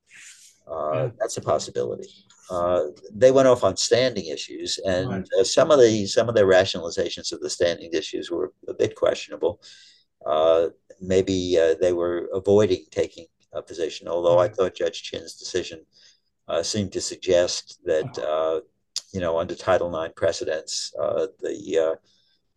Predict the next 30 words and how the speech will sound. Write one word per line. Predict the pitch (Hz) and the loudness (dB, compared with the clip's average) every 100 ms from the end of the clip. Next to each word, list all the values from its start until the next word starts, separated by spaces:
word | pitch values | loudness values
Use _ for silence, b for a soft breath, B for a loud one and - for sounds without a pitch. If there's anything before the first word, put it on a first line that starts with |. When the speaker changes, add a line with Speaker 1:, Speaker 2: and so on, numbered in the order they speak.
| - | 0
Speaker 1:
plaintiffs | 107 95 90 | 0 2 0
had | - - | 2 2
a | |
bad | - 85 82 | 4 6 4
case | - 87 87 - | 2 0 0 -2
there. | 73 69 | -2 -2
The | - | 0
plaintiffs | 107 104 - - | 2 2 -2 2
there | 87 | 4
weren't | 85 90 78 | 4 0 -2
transgender. | - 78 - 101 95 82 | -4 -6 0 0 2 -2
The | 87 | -2
plaintiffs | 104 95 82 - | 0 0 -2 -6
were | 76 | -2
cisgender | - 147 - 87 78 82 | 2 2 4 2 2 -2
girls | 78 78 - | 0 0 -4
who | 85 | -10
complained | 78 - 95 90 | -20 -4 -2 -2
that | 80 - | -4 0
their | - 98 | 6 8
rights | 95 90 - | 8 4 0
were | 76 | 0
violated | 85 90 85 80 82 | 2 2 0 -2 -6
by | 78 | -6
having | 85 82 | -6 -8
to | - - | -14 -20
compete | - 104 92 | -10 -8 -8
with | - - | -10 -12
transgender | - 85 82 - - 69 76 - | -6 -6 -6 -8 -8 -8 -10 -10
women. | 82 80 76 | -10 -10 -10